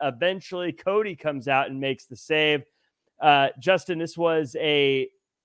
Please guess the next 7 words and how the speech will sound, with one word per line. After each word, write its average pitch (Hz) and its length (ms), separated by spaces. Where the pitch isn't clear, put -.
a 160 100
story 180 420
they 160 100
built 156 320
to 143 120
all 135 220
night, 170 400